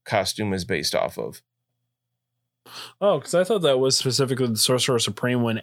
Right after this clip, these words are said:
Speaker 2: everybody was trying to be Sorcerer Supreme.
Speaker 1: Well, 'cause the, the current Doctor Strange we have is Doctor Strange, Sorcerer Supreme.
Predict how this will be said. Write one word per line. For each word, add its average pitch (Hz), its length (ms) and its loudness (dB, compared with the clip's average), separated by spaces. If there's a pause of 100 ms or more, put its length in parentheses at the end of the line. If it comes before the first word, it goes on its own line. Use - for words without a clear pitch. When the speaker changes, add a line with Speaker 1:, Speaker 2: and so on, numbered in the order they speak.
Speaker 2:
everybody 120 520 2
was 107 140 0
trying 104 200 -2
to 98 40 -4
be 98 120 -4
Sorcerer 101 420 -4
Supreme. 92 320 -8
Speaker 1:
Well, 139 80 0
'cause 139 240 -2
the, 135 260 2
the 110 140 0
current 147 280 0
Doctor 117 220 0
Strange 104 280 0
we 98 100 0
have 101 260 0
is 95 140 -6
Doctor 104 320 -2
Strange, 92 500 -4
Sorcerer 92 380 -4
Supreme. 69 540 -8